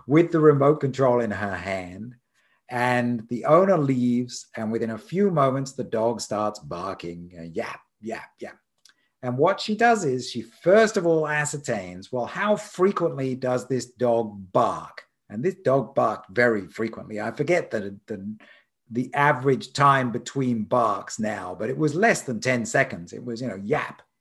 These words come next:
yap, yap, yap, yap. It was terrible. And so having ascertained what the average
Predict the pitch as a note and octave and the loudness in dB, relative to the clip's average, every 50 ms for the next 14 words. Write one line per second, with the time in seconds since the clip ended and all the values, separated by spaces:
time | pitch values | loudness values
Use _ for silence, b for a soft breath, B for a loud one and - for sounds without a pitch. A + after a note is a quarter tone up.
0 | _ _ _ _ _ _ _ _ _ _ - B2+ E3 D#3 - - - - _ _ | _ _ _ _ _ _ _ _ _ _ -8 -4 -4 -4 -4 -6 -12 -18 _ _
1 | b b b b _ _ _ _ _ _ _ - A#2 C#3+ D3+ - - - D3 - | b b b b _ _ _ _ _ _ _ -8 -4 -4 -4 -4 -6 -8 -8 -8
2 | - - - - _ _ _ _ _ _ _ B2+ D3 - - - D3 D#3 D3+ E3 | -8 -12 -16 -20 _ _ _ _ _ _ _ -6 -6 -6 -4 -4 -4 -2 -2 -2
3 | D3+ - - - - G3+ A#3+ D4+ D4+ G#3+ A#2+ - - F2 F2+ - _ _ b b | -2 -4 -6 -10 -10 -6 0 2 4 4 4 2 -2 -12 -18 -20 _ _ b b
4 | b b b b b b b b b b b b - C3+ B2+ - D#3+ D#3 D3+ - | b b b b b b b b b b b b -6 -6 -2 2 2 2 2 2
5 | E3+ G3 G3 G3 G3 F3+ F#3 G#3 A3+ A3+ - C4 B3 B3+ G#3+ G#3+ G3+ F#3+ F3 F3 | 2 2 2 0 0 0 0 0 0 0 0 -4 -4 -2 -2 -2 0 0 0 0
6 | E3+ - - C#3 B2 - - - C#3+ D#3+ E3+ F#3+ F#3+ G3 G3+ F#3 F3 | -2 -2 -4 -8 -12 -10 -6 -2 2 4 4 4 2 2 0 -2 -2